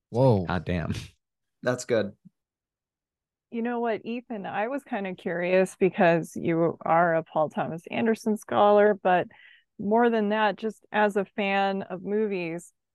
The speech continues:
Speaker 4: what is your relationship to Midnight Run? Were you always a fan? Was this something later?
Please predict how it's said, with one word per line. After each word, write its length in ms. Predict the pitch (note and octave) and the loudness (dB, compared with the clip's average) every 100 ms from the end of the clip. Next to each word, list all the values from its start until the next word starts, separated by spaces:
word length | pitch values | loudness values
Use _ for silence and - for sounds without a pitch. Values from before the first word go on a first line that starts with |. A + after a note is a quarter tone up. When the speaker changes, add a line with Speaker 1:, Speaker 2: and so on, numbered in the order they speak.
| _ | _
Speaker 4:
what 220 | F#3+ A#3+ | -4 -4
is 160 | B3+ A3+ | -4 0
your 420 | A3 G#3+ G#3 F#3+ | 2 4 2 0
relationship 680 | F#3 G3 F3 G#3 G3+ - G#3 | -4 -4 -2 -4 -8 -6 -8
to 120 | - F3 | -6 -8
Midnight 400 | F#3 F3+ F3 E3 | -6 -4 -6 -2
Run? 360 | F#3 G3+ F#3 | -2 -2 -4
Were 180 | D#3+ E3+ | -8 -6
you 180 | F3 E3+ | -4 -2
always 360 | E3 E3+ E3+ | -2 -2 -6
a 100 | F3+ | -8
fan? 520 | - - A#3 A#3 A#3 A3 | -10 -8 -4 -2 -2 -2
Was 160 | F3+ | -4
this 180 | - F3 | -6 -4
something 420 | G#3 F#3 - F3 | -4 -6 -6 -6
later? 720 | E3 G#3 G#3+ A3 G#3+ G#3 G#3 | 2 4 6 6 4 4 0